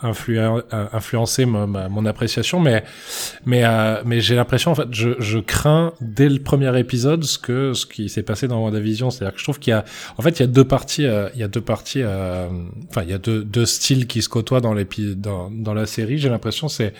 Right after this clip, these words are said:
c'est la, la chronique un petit peu psychologisante de, de ces deux personnages, et d'un autre côté, le côté, euh, techno-thriller, conspirationniste, euh, géopolitique, euh, tout ça, tout ça.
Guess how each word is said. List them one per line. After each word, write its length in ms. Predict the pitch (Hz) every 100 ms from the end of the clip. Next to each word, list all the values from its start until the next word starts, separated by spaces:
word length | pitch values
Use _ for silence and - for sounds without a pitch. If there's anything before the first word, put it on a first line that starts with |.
| - - - -
c'est 180 | - 104
la, 220 | 101 101
la 160 | 104
chronique 460 | 101 - 107 110 -
un 100 | 104
petit 160 | 92 90
peu 360 | 117 113 107 90
psychologisante 920 | - 101 107 104 95 104 117 117 -
de, 220 | - 95 90
de 140 | 95
ces 160 | 95 107
deux 140 | 107
personnages, 600 | 98 104 - 107 143 143 -
et 100 | 107
d'un 140 | 107
autre 180 | 104 95
côté, 320 | 101 98 135
le 140 | 131 104
côté, 320 | - 87 101
euh, 160 | 113
techno-thriller, 720 | 87 98 - 98 - 98 104 -
conspirationniste, 1000 | 104 - 107 92 - 104 98 107 -
euh, 140 | 98 90 - - -
géopolitique, 920 | - 104 98 110 95 90 - 107 -
euh, 140 | 95 82
tout 140 | 95
ça, 120 | 98
tout 120 | 92
ça. 160 | 92 -